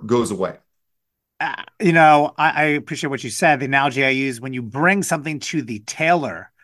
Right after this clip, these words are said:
Speaker 2: when you tear a garment, they repair it. And from a distance, it looks
Speaker 1: Mm.
Speaker 2: no different. It looks as good as new.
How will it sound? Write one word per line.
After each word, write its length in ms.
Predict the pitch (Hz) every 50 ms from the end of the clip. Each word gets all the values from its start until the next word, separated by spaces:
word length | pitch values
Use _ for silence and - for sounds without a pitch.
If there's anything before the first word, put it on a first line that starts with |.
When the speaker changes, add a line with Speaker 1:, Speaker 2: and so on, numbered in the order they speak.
| _ _ _
Speaker 2:
when 120 | - 143 127
you 100 | 127 120
tear 340 | 113 - - 135 123 117 113
a 80 | 110
garment, 500 | 104 117 113 113 113 104 104 107 107 - _ _ _ _ _ _ _ _ _ _ -
they 160 | 143 143 143
repair 460 | 135 135 113 - - 147 180 208 202
it. 200 | 147 110 104 - -
And 160 | 160 151 113
from 140 | 135 127 123
a 40 | 113
distance, 1120 | 101 104 101 - - 247 294 262 - - - 180 143 120 113 113 110 - - - - - _ _ _ _ _ _ _ _ _ _ _ -
it 100 | 196 185
looks 300 | 175 160 170 170 - 247
Speaker 1:
Mm. 60 | - 156
Speaker 2:
no 200 | 156 160 156 147
different. 460 | 131 151 147 135 - 147 131 131 127
It 80 | 131
looks 200 | 139 147 139 -
as 120 | 147 131 117
good 160 | 110 147 135
as 180 | 135 123 110 123
new. 340 | 135 131 113 101 95 -